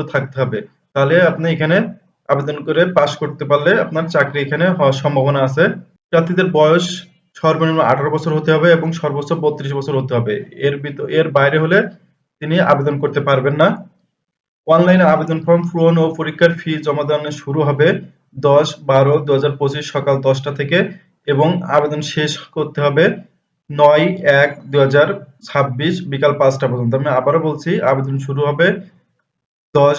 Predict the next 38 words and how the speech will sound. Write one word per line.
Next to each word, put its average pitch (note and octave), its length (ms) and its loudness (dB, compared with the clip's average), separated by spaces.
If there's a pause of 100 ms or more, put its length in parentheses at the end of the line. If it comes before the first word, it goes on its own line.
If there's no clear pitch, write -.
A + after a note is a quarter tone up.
বারো C#3+ 340 2
দু D#3+ 140 -4
হাজার C#3+ 240 -2
পঁচিশ C#3+ 400 -4
সকাল C#3 280 -2
দশটা C3+ 340 0
থেকে D3 240 -2 (220)
এবং C#3+ 240 -2
শেষ C#3 300 -4
হবে D3 200 2 (720)
নয় C#3+ 380 4
জানুয়ারি D3 420 2
দু D#3+ 140 -2
হাজার C#3+ 240 0
ছাব্বিশ C3+ 400 -2
বিকাল D3 280 -2
পাঁচটা C#3 340 0
পর্যন্ত। A2+ 380 -6 (400)
যারা D3+ 240 4 (180)
আবেদন E3 340 0
করতে E3 260 -4
ইচ্ছুক D3+ 380 -2 (100)
তারা D3+ 200 6
অবশ্যই D#3+ 520 2 (400)
ডিডিএমআর D3+ 800 0 (280)
ডট C3+ 240 4
টেলিটক C#3+ 400 -2
ডট C3+ 280 2
কম D3 200 0
ডট C3+ 240 2
বিডি C3+ 220 -6 (120)
এই C#3+ 120 -2
ওয়েবসাইটে C3+ 440 -2
যেয়ে D#3+ 300 0
আবেদন C3+ 340 0
করে C3+ 180 0
নিতে A#2+ 200 -4
হবে। G#2 200 -4